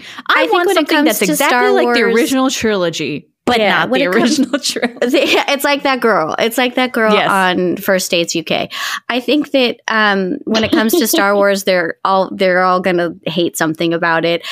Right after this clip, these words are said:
Speaker 2: Um, but I rewatched this 'cause I haven't s-, watched it in a while, and I was like, "May-," 'cause I was trying to find an eligible bachelor.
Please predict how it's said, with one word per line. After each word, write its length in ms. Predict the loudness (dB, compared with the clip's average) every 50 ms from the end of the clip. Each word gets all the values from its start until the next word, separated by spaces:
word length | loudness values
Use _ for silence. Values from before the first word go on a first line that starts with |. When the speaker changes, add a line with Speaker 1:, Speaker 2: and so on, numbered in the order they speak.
| -10 -8 -8 -10 -8 _ -2
Speaker 2:
Um, 360 | 0 2 2 2 0 -2 -4
but 340 | -2 0 0 0 0 -2 -2
I 260 | -2 0 0 2 0 0
rewatched 640 | -2 0 0 0 0 2 2 2 2 0 0 -2 -2
this 220 | -2 -2 -2 -2 -2
'cause 120 | -2 -2
I 60 | 0
haven't 280 | 2 2 2 0 -2 -2
s-, 280 | -6 -10 -10 -10 -14 -16 _ -8
watched 360 | -4 -2 0 0 0 -2 -2 0
it 60 | 0
in 60 | 0 0
a 60 | 0
while, 380 | 0 0 0 0 2 2 0 0 0
and 80 | 0 0
I 60 | 0 0
was 80 | 0
like, 180 | 0 0 0 2
"May-," 280 | 2 0 0 -2 -4 _ _ _ _ _ _ _ _ _ _ _ _ _ _ -10 -4
'cause 100 | -2 0
I 120 | 2 2 2
was 240 | 0 0 -2 -4 -6
trying 220 | -4 -4 -2 -2
to 60 | -2 -2
find 340 | -2 -2 -2 -2 -2 -2
an 100 | -2 0
eligible 360 | 0 0 0 0 -2 -4 -4 -4
bachelor. 480 | -4 -4 -4 -6 -4 -4 -2 -2 -4